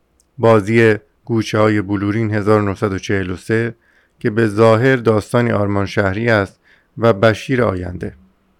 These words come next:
زیرا هرمان هسه که در برابر هر گونه اقتداری سرکشی می‌کند، هرگز از مسئله آموزش فارغ نیست.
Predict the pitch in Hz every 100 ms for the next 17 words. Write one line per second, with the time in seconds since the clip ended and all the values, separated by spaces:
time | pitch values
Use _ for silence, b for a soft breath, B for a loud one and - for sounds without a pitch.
0 | _ _ _ _ _ _ _ _ _ _
1 | _ _ _ _ _ _ _ _ _ _
2 | _ _ _ _ 131 131 175 165 151 135
3 | 131 123 113 139 135 123 117 107 113 113
4 | 110 131 127 123 131 127 113 110 104 -
5 | 113 110 117 113 - 104 98 104 - 104
6 | 98 82 107 120 139 143 - 117 107 110
7 | 113 110 101 101 98 107 101 110 101 95
8 | 95 104 110 - 101 95 95 98 95 -